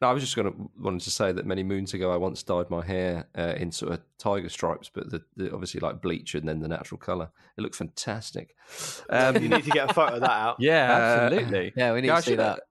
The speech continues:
Speaker 1: I should have a photo in it, and it will very much be a photo from a disposable camera, 'cause them were the days.
Speaker 2: Yeah.
Speaker 1: Um, but anyway, all this chat about, uh, Project Restart, I, I absolutely love this. So you have,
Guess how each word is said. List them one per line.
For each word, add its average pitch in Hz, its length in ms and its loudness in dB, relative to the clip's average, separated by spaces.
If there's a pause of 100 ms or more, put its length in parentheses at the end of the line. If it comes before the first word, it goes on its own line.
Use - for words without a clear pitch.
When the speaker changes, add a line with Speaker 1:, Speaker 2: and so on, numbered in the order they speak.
(120)
Speaker 1:
I 151 40 -6
should 185 160 0
have 147 80 0
a 117 60 -2
photo 101 300 0
in 101 140 -2
it, 104 140 -2
and 110 120 2
it - 120 -2
will 110 120 0
very 104 280 2
much - 280 -4
be 90 200 0
a 87 40 0
photo 90 420 -2
from 92 200 -4
a - 20 -2
disposable 101 540 -2
camera, 113 320 0
'cause 90 280 -6
them 101 260 -2
were 123 80 -2
the 123 100 -4
days. 92 460 0 (440)
Speaker 2:
Yeah. 120 180 -2
Speaker 1:
Um, 117 440 4
but 151 220 0
anyway, 180 340 0
all 196 180 2
this - 240 0
chat - 380 0
about, 104 300 2
uh, 92 140 4
Project - 360 -2
Restart, 101 640 0
I, 101 100 4
I 143 40 2
absolutely 101 360 -2
love 92 200 0
this. - 240 -8 (180)
So 104 100 -6
you 101 100 0
have, 98 340 0